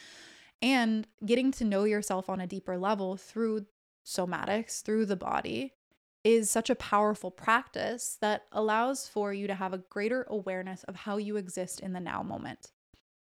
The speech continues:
And again, the more we are in the now moment, the more we have the ability to live fully embodied.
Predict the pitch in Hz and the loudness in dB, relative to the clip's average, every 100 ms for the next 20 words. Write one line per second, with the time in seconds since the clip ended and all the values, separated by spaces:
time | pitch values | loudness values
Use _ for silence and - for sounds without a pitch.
0 | _ _ 196 190 190 196 - 196 196 196 | _ _ -4 -2 0 -2 -6 -2 0 0
1 | 208 226 233 240 226 226 202 196 190 180 | 0 0 -2 0 0 0 -2 -2 -2 -4
2 | 170 185 208 247 247 233 196 190 190 190 | -4 0 2 4 2 -2 -4 -4 -4 -2
3 | 196 185 185 180 185 180 202 208 208 208 | -4 -2 -4 -4 -6 -4 -2 -2 -4 -6
4 | - - _ - 196 185 196 196 196 214 | -10 -20 _ -6 -6 -2 -2 -2 -6 -14
5 | - 190 185 185 - 180 175 - - - | -8 -6 -4 -6 -8 -8 -6 -6 -8 -14